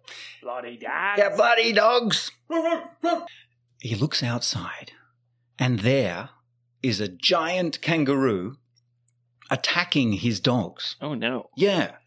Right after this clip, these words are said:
Speaker 2: jumping on them, stomping them. Bang,
Speaker 1: Now,
Speaker 2: bang.
Speaker 1: kangaroos are much bigger than dogs.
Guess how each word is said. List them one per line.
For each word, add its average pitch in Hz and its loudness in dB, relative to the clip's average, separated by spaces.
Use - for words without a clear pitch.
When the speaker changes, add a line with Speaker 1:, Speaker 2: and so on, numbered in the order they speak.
Speaker 2:
jumping 160 2
on 143 0
them, 151 -2
stomping 151 0
them. 147 0
Bang, 139 -4
Speaker 1:
Now, 110 -6
Speaker 2:
bang. 151 -2
Speaker 1:
kangaroos 139 2
are 113 4
much 117 -2
bigger 113 0
than 98 -8
dogs. 107 -10